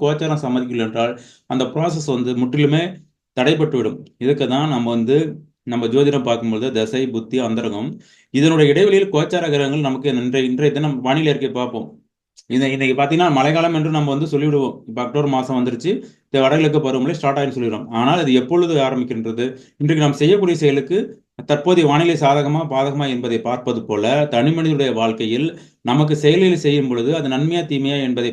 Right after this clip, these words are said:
பார்ப்பதுதான் இந்த கோச்சார கிரகத்தினுடைய இடைவெளி. சரி, ஓகே, இந்த விளக்கம் போதும்னு நினைக்கிறேன். மற்ற வகையில் பார்த்துக் கொள்வோம்.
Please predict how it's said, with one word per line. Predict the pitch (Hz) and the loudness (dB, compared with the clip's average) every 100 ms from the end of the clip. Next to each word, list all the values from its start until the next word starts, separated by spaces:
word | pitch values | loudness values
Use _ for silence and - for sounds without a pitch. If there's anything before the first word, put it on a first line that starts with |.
| 117 | -2
பார்ப்பதுதான் | 117 - 113 110 190 | -2 0 0 2 2
இந்த | 202 156 | 0 0
கோச்சார | 147 147 143 | 0 0 0
கிரகத்தினுடைய | 131 120 113 117 180 | 0 -2 -4 -4 -2
இடைவெளி. | 139 131 117 - - | 0 0 0 -4 -4
சரி, | 110 | 0
ஓகே, | 110 110 113 92 - _ | 0 0 -4 -8 -14 _
இந்த | 110 | -2
விளக்கம் | 113 131 135 127 | 0 0 -2 -2
போதும்னு | 120 127 | 0 0
நினைக்கிறேன். | 113 113 196 | -2 -2 -2
மற்ற | 202 139 139 | -2 -2 -2
வகையில் | 135 135 120 | -2 -2 -4
பார்த்துக் | 113 113 110 | -4 -4 -4
கொள்வோம். | 101 104 | -4 -6